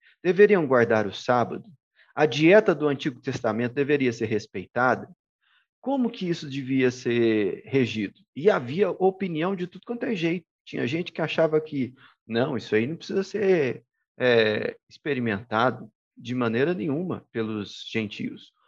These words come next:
Outros já diziam, como assim? O Antigo Testamento é palavra de Deus, Deus revelou isso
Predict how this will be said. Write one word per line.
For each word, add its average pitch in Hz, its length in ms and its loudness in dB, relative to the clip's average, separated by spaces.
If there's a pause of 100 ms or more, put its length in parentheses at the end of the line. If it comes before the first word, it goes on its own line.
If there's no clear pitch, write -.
(140)
Outros 151 320 0
já 147 140 4
diziam, 101 400 -4
como 247 260 -2
assim? 208 500 -4 (440)
O - 80 -4
Antigo 196 240 -4
Testamento 185 500 -2
é 208 40 2
palavra 190 460 0
de 123 140 -4
Deus, 113 460 2
Deus 143 300 -2
revelou 151 580 2
isso 165 440 -4